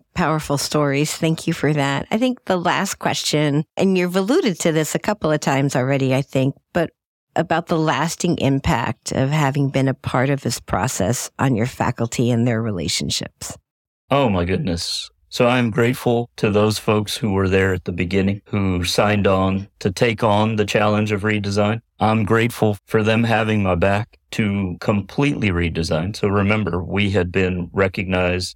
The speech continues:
Speaker 2: and successful by many accounts, by many indicators, or by any metric.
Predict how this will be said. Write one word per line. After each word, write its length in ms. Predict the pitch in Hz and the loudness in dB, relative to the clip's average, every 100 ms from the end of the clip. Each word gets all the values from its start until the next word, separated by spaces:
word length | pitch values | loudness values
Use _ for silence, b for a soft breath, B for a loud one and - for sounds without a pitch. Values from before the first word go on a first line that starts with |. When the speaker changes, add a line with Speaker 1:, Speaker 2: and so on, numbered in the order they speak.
| - | -2
Speaker 2:
and 280 | 92 90 90 | 0 0 -2
successful 540 | 87 - 110 - 98 | -4 0 0 0 0
by 360 | 90 87 87 87 | 2 2 0 -2
many 380 | 98 107 117 87 | 0 2 2 0
accounts, 380 | 82 - 87 87 | -2 -2 -2 0
by 180 | 90 90 | 0 0
many 460 | 92 101 101 92 - | 2 0 0 -2 0
indicators, 800 | 120 104 - 90 82 90 - - - | 0 0 -2 0 0 -2 -6 -10 -2
or 560 | 90 87 80 80 - _ | 0 2 2 0 -4 _
by 200 | - 90 | 0 0
any 340 | 85 110 110 95 | 0 0 0 0
metric. 580 | 87 80 - 82 - | 0 -2 -4 -8 -10